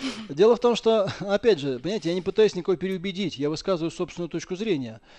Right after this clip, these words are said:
А, вот и все. Я, так сказать, совершенно не думаю, что щас вот я кого-то там сагитировал. У меня такой цели нет. Вообще, я не иду в депутаты. И вот, э, я знаю, что очень часто то, что я говорю, не нравится, потому что люди привыкли слушать то, что им нравится.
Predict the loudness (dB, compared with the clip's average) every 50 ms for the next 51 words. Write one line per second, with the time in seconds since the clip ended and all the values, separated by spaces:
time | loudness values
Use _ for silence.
0 | -20 -20 -20 _ _ -10 -8 -6 -6 -6 -6 -8 -6 -4 -2 0 0 2 2 2
1 | 2 0 -2 -8 -8 -4 -4 -4 -4 -6 -6 -6 -4 -2 0 0 0 0 0 -2
2 | -2 -2 -4 -4 -2 0 0 2 2 2 2 0 -2 -4 -6 -2 0 0 0 0
3 | -4 -6 -6 -4 -4 -2 0 2 2 2 0 0 -2 -2 -2 -2 -4 -2 -2 -2
4 | -2 -2 0 0 0 0 0 -2 -4 -2 0 2 2 2 2 0 -2 -4 -2 0
5 | 0 2 2 2 0 -2 0 -2 -2 -2 -2 0 0 0 0 0 -2 -4 -4 -4
6 | -4 -6 -6 -6 -4 0 2 2 2 2 2 -2 -6 -6 -10 -18 -20 -18 -18 -18
7 | -18 -20 -10 -4 2 4 4 4 6 6 6 6 6 6 4 4 2 2 2 0
8 | -2 -4 -6 0 2 2 2 4 2 -2 -2 -2 -2 -2 0 -2 0 2 2 2
9 | 2 2 0 2 4 4 4 4 2 -2 -6 -6 -4 -4 -2 -2 -2 -2 -2 -2
10 | -2 -2 0 0 0 2 0 0 -2 -4 -4 -4 -4 -4 -4 -2 -2 -2 -4 -4
11 | -2 -4 -2 0 2 4 4 4 4 2 0 -4 -8 -12 -12 -14